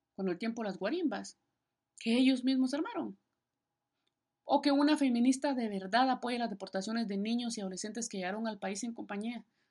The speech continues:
como lo hizo Clinton cuando Obama decidió acabar con el programa temporal que ellos mismos armaron para justificar la militarización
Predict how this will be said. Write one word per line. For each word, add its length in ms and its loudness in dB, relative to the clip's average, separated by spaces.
como 200 -2
lo 100 0
hizo 240 -4
Clinton 560 2
cuando 260 -4
Obama 240 2
decidió 360 0
acabar 320 2
con 100 -6
el 60 -10
programa 280 -4
temporal 360 -4
que 100 -4
ellos 200 -2
mismos 340 0
armaron 360 -4
para 160 -4
justificar 600 -2
la 140 0
militarización 1120 -4